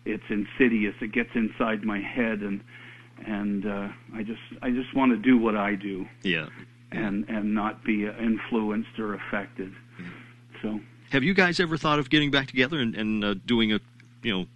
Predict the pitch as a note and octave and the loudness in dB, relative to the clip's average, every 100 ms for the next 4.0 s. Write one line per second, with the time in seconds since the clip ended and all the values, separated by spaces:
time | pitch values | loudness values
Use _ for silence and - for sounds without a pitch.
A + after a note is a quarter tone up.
0 | - - - F#2 A2 A#2 A#2+ B2 B2+ C#3 | -12 -10 -4 2 4 6 4 2 -2 -4
1 | C3 B2+ C3 F3+ - - - - - - | -6 -4 -4 -4 -10 -20 -20 -20 -8 2
2 | C3+ C3+ C3 C3 B2+ C3 C3 C3 C#3+ B2+ | 4 4 4 6 8 8 6 10 8 8
3 | - C#3+ C#3 C#3+ A2+ A#2 C#3+ A#2 A2+ A2+ | 0 0 6 6 6 6 6 6 2 2